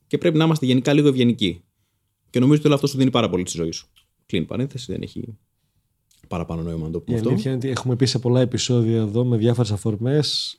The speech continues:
Speaker 2: ότι όχι απλά δεν πρέπει να κρύβω ότι έχω κάνει εστίαση,
Speaker 1: <laughs>
Speaker 2: είναι τρελά γαλόνια και τα, οι δεξιότητες που παίρνεις εκεί, εάν το κάνεις έτσι συνειδητά, είναι εκπληκτικά πολλές και πολύπλευρες.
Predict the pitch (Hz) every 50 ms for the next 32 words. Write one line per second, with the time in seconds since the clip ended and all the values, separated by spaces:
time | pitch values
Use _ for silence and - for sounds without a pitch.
0 | _ _ - 127 120 123 - - 127 123 120 120 120 117 - 123 123 123 147 135
1 | 131 127 123 117 123 113 117 120 117 120 - 135 131 123 104 117 113 95 117 101
2 | 113 - 120 120 117 113 95 - - 117 117 113 107 - - 147 160 165 - 147
3 | 139 139 123 131 117 123 135 135 117 131 117 117 123 127 127 131 143 156 175 170
4 | 175 - _ _ _ _ _ _ _ _ - - - _ _ _ _ _ _ _
5 | _ - 127 123 - 123 127 127 131 127 127 120 113 143 143 143 - - 143 139
6 | 151 143 - 147 113 107 - _ 139 139 123 127 123 - 131 117 120 - 131 131
7 | 151 165 - - 156 139 135 135 131 120 123 - - 123 117 - 117 117 117 113
8 | 110 107 - - 120 - - - 120 110 107 107 - _ _ _ - - - -
9 | 127 123 117 110 110 120 113 139 143 151 165 170 - 165 151 147 151 151 147 143
10 | 147 - - 143 123 - - 135 110 143 139 139 - 135 127 135 143 - - 139
11 | 117 127 123 127 127 120 113 107 104 107 98 - - - -